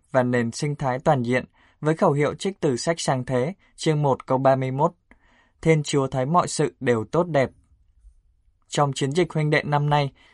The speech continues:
các giám mục Brazil mời người dân Brazil trong mùa chay thực hiện hành trình hoán cải theo tinh thần thông điệp Laudato Si của Đức Thánh Cha. Trong sứ điệp, Đức Thánh Cha nhắc rằng, trong thông điệp Laudato Si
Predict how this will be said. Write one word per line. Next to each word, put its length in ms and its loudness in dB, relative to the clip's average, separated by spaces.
các 180 2
giám 140 6
mục 200 2
Brazil 500 2
mời 200 2
người 160 2
dân 300 0
Brazil 560 0
trong 240 -2
mùa 200 0
chay 320 0
thực 140 2
hiện 180 2
hành 220 -4
trình 240 -2
hoán 300 -4
cải 260 2
theo 140 -2
tinh 200 -2
thần 200 -4
thông 220 -4
điệp 200 -2
Laudato 520 0
Si 400 -4
của 120 -4
Đức 180 -4
Thánh 180 -6
Cha. 300 -2
Trong 220 0
sứ 180 -2
điệp, 200 2
Đức 180 -6
Thánh 200 0
Cha 220 0
nhắc 240 -4
rằng, 260 0
trong 240 -2
thông 220 -2
điệp 240 0
Laudato 500 0
Si 320 -4